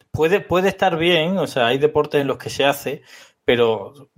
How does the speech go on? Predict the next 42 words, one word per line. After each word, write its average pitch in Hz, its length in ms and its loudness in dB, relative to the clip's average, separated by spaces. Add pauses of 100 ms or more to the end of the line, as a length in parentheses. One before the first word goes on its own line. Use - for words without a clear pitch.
pero 117 320 0
es 120 160 -6
imp-, 147 260 0
es 147 400 -2
imprescindible 170 880 2
que 180 80 -2
los 147 120 2
pilotos 165 420 2
estén 139 260 0
a 127 60 -2
favor. 95 280 -8 (600)
O - 60 -20
sea, 123 100 -10
si 139 100 -6
los 131 120 -2
pilotos 156 320 0
no 175 160 2
están 160 220 0
a 135 60 2
favor 123 300 2
y 127 60 -2
no 147 140 0
ponen 139 240 2
de 127 80 0
su 127 160 -8
parte, 240 460 -2 (480)
la 120 120 -2
presentación 117 440 -8
va 143 40 -2
a - 40 -6
ser 170 140 -2
una 170 100 2
mierda. 110 420 -2 (460)
Entonces, 110 560 -2 (360)
si 120 220 -8
los 110 100 -2
pilotos 113 340 -6
no 139 140 -4
quieren, 143 340 -2
no 117 140 2
la 131 300 4
hagas, 226 300 0